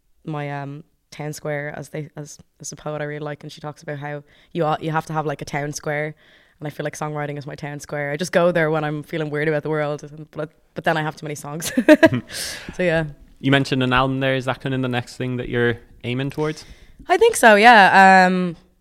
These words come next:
Speaker 1: yeah, definitely. Like, I, yeah, I'm sort of, like, getting the, the inkling together of some ideas and some songs, and, I mean, I guess an overall vibe. I think, I think I would, I kinda have, like, an interesting idea of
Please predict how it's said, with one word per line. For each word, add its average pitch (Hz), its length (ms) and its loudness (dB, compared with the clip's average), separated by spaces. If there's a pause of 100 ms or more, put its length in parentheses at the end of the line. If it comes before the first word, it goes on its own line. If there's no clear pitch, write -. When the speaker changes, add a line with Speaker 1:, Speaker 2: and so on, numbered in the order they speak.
(100)
Speaker 1:
yeah, 220 320 8
definitely. 208 380 2
Like, 160 280 0
I, 175 460 0 (1080)
yeah, 208 220 2
I'm 185 80 2
sort 208 240 0
of, 208 80 -2
like, 180 160 0
getting 175 240 0
the, 160 300 -2
the 170 120 -4
inkling 170 400 0
together 160 380 0
of 147 100 -4
some 165 200 -6
ideas 156 560 0
and 151 320 -6
some 170 240 -4
songs, 160 580 -2
and, 151 280 -8 (180)
I 160 60 -8
mean, 160 180 -6
I - 20 -4
guess 156 240 -6
an 165 80 -4
overall 156 400 -2
vibe. 160 420 4
I 190 60 4
think, 185 400 -4 (680)
I 180 60 0
think 185 400 -4
I 180 120 2
would, 170 200 -2 (460)
I 196 60 -8
kinda 214 280 -2
have, 208 140 -4
like, 190 140 -2
an 185 80 -2
interesting 175 480 -2
idea 160 320 -2
of 147 260 -6